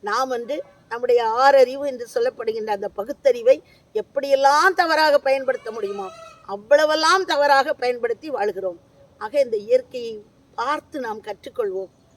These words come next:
மரங்களிடமிருந்து பாடத்தை கற்றுக்கொள்வோம், செடிகளிடமிருந்து பாடத்தை கற்றுக்கொள்வோம்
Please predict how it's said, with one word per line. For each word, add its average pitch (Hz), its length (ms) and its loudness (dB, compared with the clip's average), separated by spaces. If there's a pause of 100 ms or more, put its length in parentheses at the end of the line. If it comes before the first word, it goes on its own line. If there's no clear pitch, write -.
(140)
மரங்களிடமிருந்து 247 840 -4
பாடத்தை 214 400 -8
கற்றுக்கொள்வோம், 185 680 -12 (340)
செடிகளிடமிருந்து 294 840 2
பாடத்தை 233 420 -6
கற்றுக்கொள்வோம் 196 640 -8